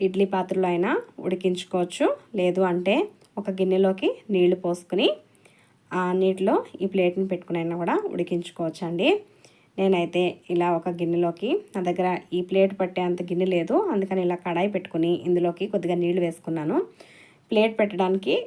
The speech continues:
కొంచెం ఎత్తుగా ఉండడానికని ఒక గిన్నెని పెట్టుకున్నానండి. దానిపైన ఇలా కుడుములు ప్లేట్ పెట్టుకుని దీనిపైన మరొక ప్లేట్ తోటి ఇలా కవర్ చేసుకోవాలండి, ఆవిరి అనేది బయటకు పోకుండా. ఈ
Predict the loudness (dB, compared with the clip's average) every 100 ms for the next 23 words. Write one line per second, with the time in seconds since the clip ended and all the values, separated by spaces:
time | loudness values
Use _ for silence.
0 | -2 -2 0 -4 -2 0 2 2 0 0
1 | 0 0 -2 -4 -6 0 2 2 0 -2
2 | -2 -2 -2 -2 0 0 -2 -14 _ _
3 | _ _ 0 2 2 2 2 2 0 0
4 | 0 0 0 2 2 2 2 0 0 -4
5 | -4 0 2 2 0 -10 _ _ _ -2
6 | 2 2 0 0 0 0 -2 -2 0 0
7 | 0 0 0 0 0 0 0 -2 0 0
8 | 0 -2 -2 -2 -2 -6 -4 -2 -2 0
9 | 0 0 0 0 0 0 -2 -2 -4 -4
10 | -6 -4 -4 -2 -2 -2 -8 -20 -20 -20
11 | -20 _ -6 -2